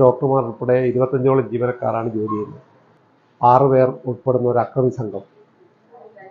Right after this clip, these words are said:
ഈ ആശുപത്രിയിലേക്ക് കയറി, ഇവിടെ ആശുപത്രിയുടെ തുടക്കം മുതൽ പ്രവർത്തിച്ചു വരുന്ന ദിബു കൃഷ്ണ എന്ന് പറയുന്ന ഡോക്ടറെ മാരകമായി ആക്രമിച്ചു.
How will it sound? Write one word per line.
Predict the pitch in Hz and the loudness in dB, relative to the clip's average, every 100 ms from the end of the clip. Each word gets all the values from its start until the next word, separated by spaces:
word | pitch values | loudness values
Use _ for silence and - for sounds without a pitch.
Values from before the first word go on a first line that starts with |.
| - 131 | -8 2
ഈ | 127 | 2
ആശുപത്രിയിലേക്ക് | 127 147 143 139 123 120 | 4 0 4 2 2 0
കയറി, | 117 113 135 - - - - - _ _ _ _ _ _ _ | 0 -2 -6 -8 -20 -20 -20 -20 _ _ _ _ _ _ _
ഇവിടെ | 113 127 135 131 - 127 | -2 6 8 8 4 -2
ആശുപത്രിയുടെ | 123 135 139 139 135 | -2 -4 -4 -2 0
തുടക്കം | 123 131 135 | 0 0 0
മുതൽ | 135 127 | 0 0
പ്രവർത്തിച്ചു | 120 120 - | -2 -4 -4
വരുന്ന | 127 127 - | -4 -6 -12
ദിബു | 113 127 131 | -10 -4 -4
കൃഷ്ണ | 123 - 127 | -4 -2 -2
എന്ന് | 120 117 | 0 -2
പറയുന്ന | 120 117 110 | -2 -4 -4
ഡോക്ടറെ | 110 - 127 117 | -4 -2 -2 -2
മാരകമായി | 113 120 123 123 113 | -2 -2 0 0 -2
ആക്രമിച്ചു. | 110 104 - | -6 -12 -14